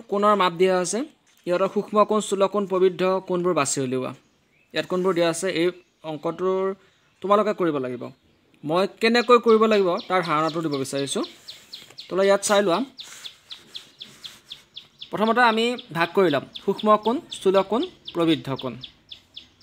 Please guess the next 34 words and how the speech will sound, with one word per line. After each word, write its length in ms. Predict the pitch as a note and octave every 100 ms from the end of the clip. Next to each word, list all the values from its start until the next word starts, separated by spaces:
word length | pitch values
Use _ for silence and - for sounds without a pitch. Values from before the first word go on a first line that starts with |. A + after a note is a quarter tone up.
| - _ - -
তিনিটা 260 | F3 F#3 F3+
ভাগত 220 | E3 E3
ভাগ 120 | D3
কৰি 180 | - E3+
লৈছোঁ। 280 | E3 D3+ E4 - - - - _ - - _
আৰু 120 | D#3
যদি 160 | E3 F3+ G3
সমকোণ 320 | A3 A3+ A#3
থাকিলেহেঁতেন, 420 | G#3+ A3 A3 G#3+
তেতিয়া 220 | G3 G3 E3+
আমি 140 | F3+
এটা 100 | F3+
সমকোণ 380 | - F#3+ F#3 F#3+
লিখি 260 | F3 B3+ D#4 D3
ইয়াতে 200 | C#3+ D#3
আমি 200 | D3+ E3
লিখিলোহেঁতেন। 560 | C#3 - C#3+ D#3+ G#3+ F#4 - - - - -
কিন্তু 160 | - E3
ইয়াত 140 | E3+
আমাৰ 180 | E3+ E3+ E3+
তিনিটা 320 | G#3 G#3 G#3+
দিয়া 180 | F#3 F3+
আছে, 180 | F3 A3+
সূক্ষ্ম 460 | A#3+ G3+ - F#3+ F#3+
কোণ, 180 | - C4 G#4+ - - - -
স্থূল 280 | - F#3 F#3
কোণ 120 | G#3
আৰু 100 | F3
প্ৰবৃদ্ধ 300 | E3 D#3+ D3 D3
কোণ। 100 | A3 D#4+
সেয়েহে 280 | F3+ F3 F#3
আমি 200 | E3+ F#3
তিনিটা 280 | F#3+ F3+ D#3+
ভাগ 160 | C#3+